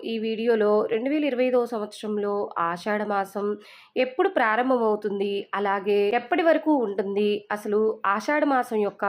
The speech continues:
విశిష్టత ఏమిటి, ఈ మాసంలో వచ్చే ముఖ్యమైన పండుగలు ఏమిటి, అలాగే ఈ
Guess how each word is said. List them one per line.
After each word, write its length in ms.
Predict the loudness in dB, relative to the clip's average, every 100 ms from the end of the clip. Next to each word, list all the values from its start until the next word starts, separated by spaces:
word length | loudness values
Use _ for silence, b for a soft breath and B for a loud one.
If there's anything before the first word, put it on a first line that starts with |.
| 0 0 -4
విశిష్టత 460 | -8 -8 -6 -4 -2 -2 -2
ఏమిటి, 320 | -4 -6 -6 -6 B B B B -2 2
ఈ 20 | 4
మాసంలో 480 | 2 2 2 4 4
వచ్చే 260 | 2 0 0 0 -2
ముఖ్యమైన 440 | -4 0 2 2 0
పండుగలు 360 | 0 0 0 0
ఏమిటి, 320 | 0 -2 -4 -4 -6 -8 -4
అలాగే 360 | -4 0 2 2 -2 B B -4
ఈ 40 | 0